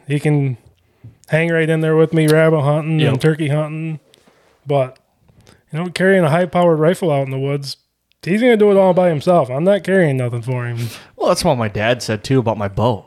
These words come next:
Speaker 2: It's like I had to pull a certain poundage. I could pull thirty-five pounds when I was twelve. I mean, I was,
Speaker 1: Yep.
Speaker 2: I was small, you know. And he's like,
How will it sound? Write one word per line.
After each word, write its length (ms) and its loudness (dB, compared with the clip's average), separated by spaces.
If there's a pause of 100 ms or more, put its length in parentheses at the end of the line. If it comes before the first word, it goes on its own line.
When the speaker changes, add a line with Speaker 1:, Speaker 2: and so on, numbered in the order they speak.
(100)
Speaker 2:
It's 220 -8
like 180 -4
I 100 -2
had 100 2
to 40 0
pull 220 -2
a 40 -6
certain 300 -6
poundage. 540 -8 (100)
I 60 -4
could 220 -10
pull 180 0
thirty-five 560 -4
pounds 300 -4
when 80 -14
I 20 -16
was 100 -18
twelve. 380 -10
I 60 -12
mean, 140 -4
I 40 -4
was, 160 -8
Speaker 1:
Yep. 180 -6 (400)
Speaker 2:
I 80 -4
was 220 -6 (400)
small, 600 -8 (260)
you 120 -4
know. 280 -4 (920)
And 140 -6
he's 160 -2
like, 360 -6